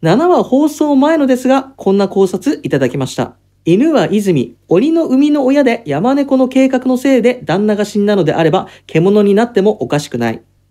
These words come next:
プランBに変わったことを人質になった時に伝えられた。山猫側、岩槻、本庄、庭瀬。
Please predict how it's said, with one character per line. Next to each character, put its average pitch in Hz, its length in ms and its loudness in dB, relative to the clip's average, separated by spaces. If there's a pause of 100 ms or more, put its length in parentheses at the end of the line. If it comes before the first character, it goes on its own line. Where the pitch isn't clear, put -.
(120)
プ 285 140 0
ラ 320 160 2
ン 233 100 -2
B 262 220 2
に 247 240 -2
変 151 100 -2
わ 170 80 0
っ 175 80 -4
た 180 140 -2
こ - 80 -18
と 202 160 2
を - 100 -8
人 - 220 -2
質 208 180 -8
に 208 140 -2
な 202 80 0
っ 214 60 -14
た 175 100 -10
時 175 180 -4
に 247 240 -2
伝 127 240 -4
え 123 40 0
ら 117 100 -2
れ - 100 -2
た。 - 220 -8 (520)
山 175 240 2
猫 269 240 0
側、 247 520 0
岩 196 240 2
槻、 - 440 -12
本 185 320 0
庄、 151 340 0
庭 143 220 -2
瀬。 - 260 -6